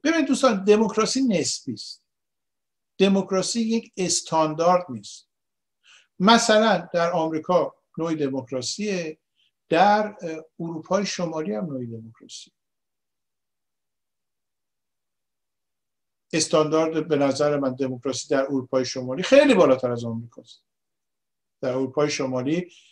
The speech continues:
اه، شما احزاب گوناگون دارید. مثلاً، اه، ممکنه حزبی که پیروز می‌شه بیست درصد آرا رو داشته باشه و پیروز می‌شه. و اینکه اینقدر احزاب مختلف هست چون تنوع افکار مختلف هست.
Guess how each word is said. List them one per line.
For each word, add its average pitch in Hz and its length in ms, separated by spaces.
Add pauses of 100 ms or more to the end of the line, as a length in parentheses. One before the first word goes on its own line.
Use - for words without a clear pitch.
(280)
اه، 131 200 (100)
شما 135 300
احزاب 156 480
گوناگون 139 500
دارید. 139 340 (1500)
مثلاً، 147 460 (480)
اه، 135 240 (840)
ممکنه 156 440
حزبی 143 560
که 135 160
پیروز 139 580
می‌شه 170 340 (140)
بیست 185 180
درصد 139 460
آرا 135 260
رو 135 120
داشته 135 360
باشه 120 420 (300)
و 139 80
پیروز 117 460
می‌شه. 110 380 (240)
و - 40
اینکه 151 200
اینقدر 156 380
احزاب 151 460
مختلف 135 440
هست 180 140
چون 180 160
تنوع 127 600
افکار 135 360
مختلف 117 560
هست. - 200